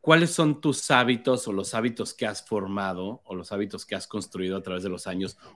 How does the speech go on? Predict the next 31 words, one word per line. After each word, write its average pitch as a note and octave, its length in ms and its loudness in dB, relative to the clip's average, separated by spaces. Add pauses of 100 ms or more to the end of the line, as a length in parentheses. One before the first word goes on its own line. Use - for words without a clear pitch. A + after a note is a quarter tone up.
o C3+ 80 6
los B2+ 200 4
que - 100 -4
estás C3 280 0
construyendo G#2+ 920 0 (480)
que C3+ 140 6
sientes D3+ 420 4
que - 140 0
te C3+ 100 2
han B2+ 140 6
ayudado A2+ 500 4
a A2+ 60 4
manejar, G#2 600 -2 (380)
pues, F#3 160 -2
tanto A#2 300 0
tus F#2+ 180 -10
emociones B2 840 4
como, G2+ 420 -4
como G2 320 -2
el, F#2+ 220 -4
el, F#2+ 300 -6 (160)
el F#2 260 -6
trastorno G#2+ 500 -2
por F2 140 -6
el D#2+ 80 -12
que F2 100 -10
pasaste? A2+ 840 2 (360)
Este, G#2 760 2 (480)
¿cómo E3+ 240 4
te C#3+ 80 2
estás - 520 2